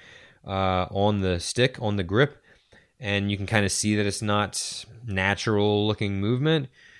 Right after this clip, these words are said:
but it does really good when, uh, when you're handheld and you just need some, some stable look. Now, the next level up would be, like, the big stabilizer. It looks like you're carrying a, a, a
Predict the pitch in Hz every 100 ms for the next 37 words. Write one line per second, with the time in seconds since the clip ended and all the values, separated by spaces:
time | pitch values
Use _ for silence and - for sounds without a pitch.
0 | - _ - 151 151 - - 123 135 120
1 | - 117 131 123 117 117 104 104 101 101
2 | 98 92 98 110 107 104 101 92 98 95
3 | 92 92 - 95 87 92 90 85 95 85
4 | - 87 85 87 85 - 95 90 92 -
5 | 104 117 127 - 123 120 156 - 135 110
6 | 120 117 113 110 104 - _ _ _ -
7 | 90 - 147 135 - 120 110 110 113 107
8 | 98 110 110 - 107 - 101 117 113 110
9 | 104 98 101 98 101